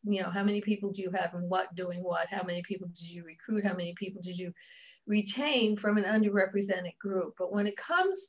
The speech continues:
to inclusion, that's an area that organizations really have a difficult time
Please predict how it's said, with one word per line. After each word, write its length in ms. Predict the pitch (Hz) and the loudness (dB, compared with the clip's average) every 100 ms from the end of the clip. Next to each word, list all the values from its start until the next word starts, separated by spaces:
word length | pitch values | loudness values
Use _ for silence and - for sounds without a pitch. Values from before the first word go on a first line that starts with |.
| 240 | 2
to 160 | 214 | 2
inclusion, 800 | 196 202 - 285 311 277 202 175 175 - _ _ | 4 0 -2 -4 -2 -2 -2 -4 -6 -16 _ _
that's 400 | 208 220 247 247 | 6 8 8 6
an 100 | 226 | 2
area 680 | 208 202 208 208 185 160 156 - _ _ _ | 2 4 4 4 4 0 -2 -10 _ _ _
that 380 | 208 208 180 170 - | 2 4 4 2 2
organizations 880 | 214 214 220 196 190 185 180 175 | 4 6 4 6 4 2 -2 -4
really 200 | 190 180 | 0 0
have 120 | 175 175 | -2 -6
a 60 | |
difficult 580 | 170 175 165 - 175 160 | -8 -8 -8 -8 -8 -8
time 160 | - 165 | -10 -10